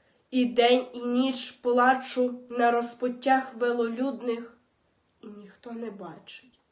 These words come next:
і не бачить, і не знає. Оглухли, не чують, кайданами міняються,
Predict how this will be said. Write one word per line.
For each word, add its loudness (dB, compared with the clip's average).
і -6
не -4
бачить, -6
і -10
не -6
знає. -14
Оглухли, 0
не -2
чують, -2
кайданами 2
міняються, 0